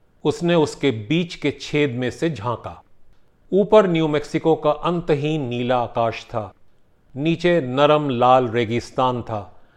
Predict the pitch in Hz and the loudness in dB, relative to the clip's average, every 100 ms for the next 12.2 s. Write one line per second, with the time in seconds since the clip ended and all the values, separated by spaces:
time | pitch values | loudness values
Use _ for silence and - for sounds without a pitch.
0 | - 190 185 - 190 185 190 139 147 160 | -4 -2 0 2 2 4 2 2 0 0
1 | 143 - 156 156 160 - 240 - 208 175 | -2 -4 -4 -2 -4 -2 -6 -4 -4 -4
2 | 165 139 - 143 139 - 120 110 120 117 | -6 -6 -4 0 0 -2 -4 0 0 0
3 | 110 110 95 _ - _ _ _ _ 120 | -2 -10 -14 _ -20 _ _ _ _ -4
4 | 123 185 214 220 220 220 202 147 139 180 | 4 6 6 4 2 0 0 2 2 2
5 | 180 185 233 196 202 - 147 135 135 127 | 0 2 -2 0 -2 2 0 2 0 -2
6 | 123 - 139 - 120 110 - - - _ | -4 -2 -4 -4 -6 -8 -12 -20 -20 _
7 | _ - 143 175 170 - 180 202 - 165 | _ -4 4 4 4 2 2 2 2 2
8 | 160 160 147 139 139 175 175 208 208 160 | 4 2 0 0 2 0 2 0 2 0
9 | 131 143 139 123 151 180 131 139 156 151 | 0 -2 -2 -2 0 0 -2 -4 0 2
10 | 151 180 131 135 135 147 147 143 123 127 | 4 2 2 2 4 2 2 2 4 0
11 | 127 123 127 - 147 - 123 120 117 - | -2 -4 -6 0 2 2 0 0 -4 -6
12 | 107 | -10